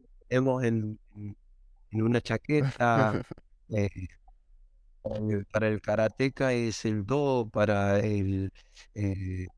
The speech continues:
Speaker 1: o sea, en Japón es el do,
Speaker 2: Ajá.
Speaker 1: en China es el, el mismo,
Speaker 2: Ajá.
Speaker 1: es el mismo concepto, el yin y yang.
Speaker 2: Ajá.
Speaker 1: Eh, todos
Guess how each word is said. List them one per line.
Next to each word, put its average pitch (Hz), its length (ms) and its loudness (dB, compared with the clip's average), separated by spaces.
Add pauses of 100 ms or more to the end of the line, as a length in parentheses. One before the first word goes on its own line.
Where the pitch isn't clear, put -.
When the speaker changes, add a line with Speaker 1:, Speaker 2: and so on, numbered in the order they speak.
(300)
Speaker 1:
o - 60 -20
sea, - 160 0
en 113 80 2
Japón 165 560 0
es - 180 -2
el 117 160 2
do, 127 220 4
Speaker 2:
Ajá. 131 200 2 (120)
Speaker 1:
en 107 160 -8
China 139 420 0
es 117 180 -4
el, 98 120 -12 (800)
el 107 80 0
mismo, 131 500 0
Speaker 2:
Ajá. 113 220 0 (640)
Speaker 1:
es 113 180 0
el 113 100 2
mismo 117 340 -2
concepto, 120 580 -2
el 104 120 -2
yin 120 280 0
y 117 100 0
yang. 123 300 4
Speaker 2:
Ajá. 123 180 2 (600)
Speaker 1:
Eh, 104 260 2 (240)
todos 123 160 -2